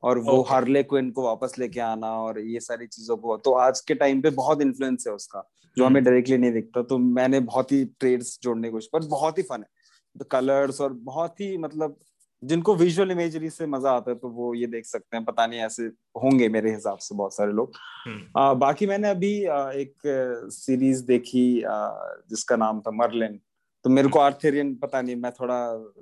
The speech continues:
Speaker 1: थोड़ा ये, आ, हिस्ट्री से थोड़ा मेरे को बहुत प्यार है, तो मेरे को आर्थरियन टेल्स जो थे, बड़े अच्छे लगते थे। तो मैंने मर्लिन देखा, बहुत, आ, बहुत ही इंटरेस्टिंग मेरे को शो लगा कि मर्लिन के पॉइंट of view से दिखाया है।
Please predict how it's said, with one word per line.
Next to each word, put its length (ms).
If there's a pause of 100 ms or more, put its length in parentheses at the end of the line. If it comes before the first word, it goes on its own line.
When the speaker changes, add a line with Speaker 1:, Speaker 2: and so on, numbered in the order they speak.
(340)
Speaker 1:
थोड़ा 160
ये, 460 (680)
आ, 80 (200)
हिस्ट्री 420
से 160
थोड़ा 220
मेरे 180
को 140
बहुत 240
प्यार 240
है, 60
तो 100
मेरे 180
को 100
आर्थरियन 600
टेल्स 400
जो 100
थे, 180
बड़े 160
अच्छे 220
लगते 240
थे। 120 (640)
तो 60
मैंने 220
मर्लिन 380
देखा, 220
बहुत, 280
आ, 440 (240)
बहुत 340
ही 60
इंटरेस्टिंग 640
मेरे 380
को 100
शो 200
लगा 280
कि 160
मर्लिन 460
के 420
पॉइंट 380
of 80
view 160
से 280
दिखाया 340
है। 120